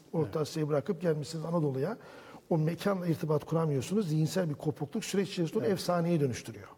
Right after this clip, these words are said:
Speaker 1: Çünkü mekan terk edildi mi zaman efsaneye dönüşür. Bu gayet doğal bir şey. Ama bunu mesela Yunus'un şiirlerinde, özellikle tasavvuf geleneklerinde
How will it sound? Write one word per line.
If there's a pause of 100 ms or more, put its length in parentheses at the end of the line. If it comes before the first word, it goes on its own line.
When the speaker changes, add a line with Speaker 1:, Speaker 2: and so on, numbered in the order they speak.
(400)
Speaker 1:
Çünkü
mekan
terk
edildi
mi
zaman
efsaneye
dönüşür. (240)
Bu
gayet
doğal
bir
şey. (500)
Ama
bunu
mesela
Yunus'un
şiirlerinde, (380)
özellikle
tasavvuf
geleneklerinde